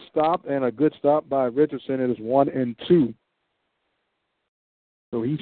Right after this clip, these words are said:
still earning his keep, is Richardson. Checking his shin guard right now. Got Jacoby, who's agreeing that catchers don't need any respect.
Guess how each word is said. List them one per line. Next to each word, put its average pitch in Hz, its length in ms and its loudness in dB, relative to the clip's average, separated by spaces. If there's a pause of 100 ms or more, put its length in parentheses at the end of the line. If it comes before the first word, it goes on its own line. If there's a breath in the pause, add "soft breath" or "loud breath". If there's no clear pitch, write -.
still 170 320 8
earning 147 240 0
his 120 160 -6 (120)
keep, 175 280 0 (1160)
is 117 240 0
Richardson. 151 500 2 (1080)
Checking 147 320 6
his 127 100 -2 (100)
shin 165 220 2
guard 139 300 4
right 131 260 -2
now. 139 320 -6 (1200)
Got 139 200 6
Jacoby, 143 640 2
who's 139 260 -6
agreeing 143 520 0
that 127 200 -4
catchers 160 340 4
don't 143 240 -6
need 151 200 4
any 131 160 0
respect. 135 540 0